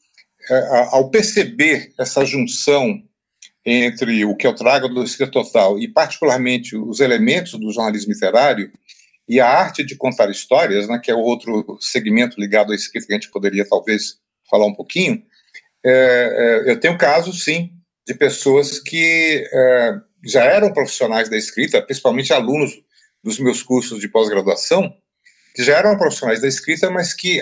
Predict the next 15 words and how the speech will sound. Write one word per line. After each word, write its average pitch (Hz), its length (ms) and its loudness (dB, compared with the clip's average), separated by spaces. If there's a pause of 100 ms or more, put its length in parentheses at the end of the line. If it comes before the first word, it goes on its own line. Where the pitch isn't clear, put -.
ao 180 300 2
descobrirem, 151 1040 -2 (640)
eh, 123 280 0
eh, 107 160 4
o 101 180 0
método 104 720 0 (680)
e 113 140 2
ao 113 120 4
descobrirem 113 880 -2 (140)
outras 117 400 -2
técnicas 123 440 0
do 104 80 -4
jornalismo 95 360 -2
literário, 117 520 0 (140)
puderam 170 640 0